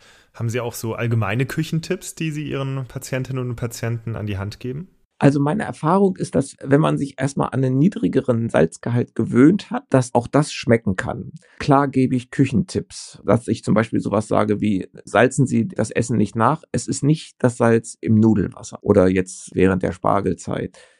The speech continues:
Speaker 2: Sondern es ist ja eher das, was in vorgefertigten Lebensmitteln kommt. Und ich sage, kochen Sie selber, dann wissen Sie, wie viel Salz drin ist. Nutzen Sie sehr stark Gewürze,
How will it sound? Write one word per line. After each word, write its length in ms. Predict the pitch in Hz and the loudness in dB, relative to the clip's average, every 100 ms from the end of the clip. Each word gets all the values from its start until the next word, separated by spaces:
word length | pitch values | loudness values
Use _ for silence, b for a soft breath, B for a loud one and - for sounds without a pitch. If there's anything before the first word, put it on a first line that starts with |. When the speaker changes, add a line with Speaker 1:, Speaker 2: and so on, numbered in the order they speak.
| - | 0
Speaker 2:
Sondern 360 | 147 110 113 | 2 4 2
es 160 | - 113 | -2 -6
ist 160 | 110 120 | -4 0
ja 120 | 101 | 0
eher 380 | - 117 139 131 | 2 2 4 2
das, 320 | - 117 - | -2 -4 -2
was 220 | 110 113 | -4 -4
in 180 | - 107 | -4 -4
vorgefertigten 800 | - 139 123 117 107 110 107 104 | 2 2 2 0 -2 -2 -6 0
Lebensmitteln 920 | 104 113 117 - 104 - 92 101 101 | 4 6 4 0 -2 -2 -4 -4 -6
kommt. 500 | - 104 110 165 - _ | -6 -2 0 -2 -6 _
Und 220 | 123 123 | 0 0
ich 120 | 110 | 0
sage, 400 | - 110 131 123 - | 2 2 2 -2 -4
kochen 360 | - - 175 135 | 0 2 4 2
Sie 160 | 120 | 0
selber, 640 | 107 101 104 143 180 - - | 0 0 4 6 6 2 -2
dann 240 | 120 120 | 2 2
wissen 280 | 151 - 180 | 0 -4 -6
Sie, 180 | 165 131 | -6 -8
wie 100 | 117 | -10
viel 220 | 117 127 | -4 -4
Salz 400 | - 113 113 - | 0 0 0 -4
drin 280 | _ 135 156 | _ -4 -4
ist. 280 | - 208 _ _ | -6 -10 _ _
Nutzen 480 | 123 160 - 196 151 | 2 2 -2 -2 2
Sie 320 | 139 131 - | 4 4 2
sehr 240 | - 113 147 | -2 0 0
stark 300 | - 123 123 | 0 -2 0
Gewürze, 800 | 110 98 127 208 - - - | 0 4 4 4 2 -4 -2